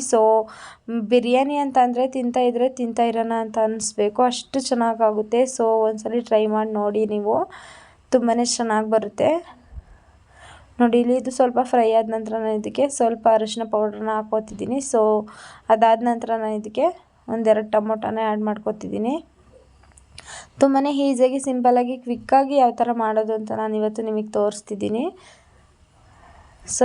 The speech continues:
ಇದನ್ನು ಕೂಡ ಒಂದು ಸ್ವಲ್ಪ ಫ್ರೈ ಮಾಡ್ಕೊಬಿಡೋಣ. ಈ ಟೊಮೊಟೊ ಎಲ್ಲ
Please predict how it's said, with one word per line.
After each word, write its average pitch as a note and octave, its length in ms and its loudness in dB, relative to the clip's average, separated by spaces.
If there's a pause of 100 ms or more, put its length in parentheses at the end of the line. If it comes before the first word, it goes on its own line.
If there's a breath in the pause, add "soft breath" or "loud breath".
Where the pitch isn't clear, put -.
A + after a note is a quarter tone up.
(100)
ಇದನ್ನು A#3+ 260 -2
ಕೂಡ A#3 120 -2 (100)
ಒಂದು A#3 140 -4
ಸ್ವಲ್ಪ A3+ 240 -2 (100)
ಫ್ರೈ A3 160 2 (100)
ಮಾಡ್ಕೊಬಿಡೋಣ. G#3 640 0 (1400 soft breath)
ಈ B3 80 2 (100)
ಟೊಮೊಟೊ A#3 380 2
ಎಲ್ಲ A#3+ 120 2